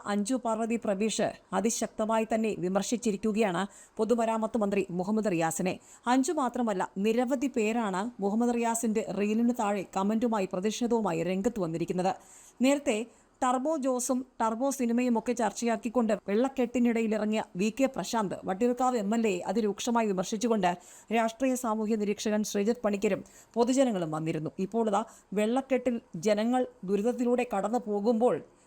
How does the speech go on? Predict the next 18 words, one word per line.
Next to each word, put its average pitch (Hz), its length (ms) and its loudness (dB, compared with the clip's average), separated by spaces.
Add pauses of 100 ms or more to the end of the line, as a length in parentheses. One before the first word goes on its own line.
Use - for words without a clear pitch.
(140)
ജനങ്ങളുടെ 226 480 0
വികാരത്തെ 247 480 0
പോലും 254 260 2
വെല്ലുവിളിക്കുകയാണോ 226 800 0 (280)
മന്ത്രിയെന്നാണ് 208 600 0 (220)
പൊതുജനത്തിന്റെ 208 720 0
വിമർശനം. 175 420 -2 (180)
കാരണം 196 320 2 (440)
സ്റ്റേറ്റ് 240 380 0
കാറും 240 280 0 (300)
മഴയും 202 400 0 (320)
കാതിൽ 247 280 0 (120)
തേന്മഴയായി 254 800 2
പാടൂ 220 300 0 (200)
എന്ന 220 140 0 (140)
പാട്ട് 208 380 0 (340)
റീലായി 247 440 2
പങ്കുവെച്ചുകൊണ്ട് 220 720 0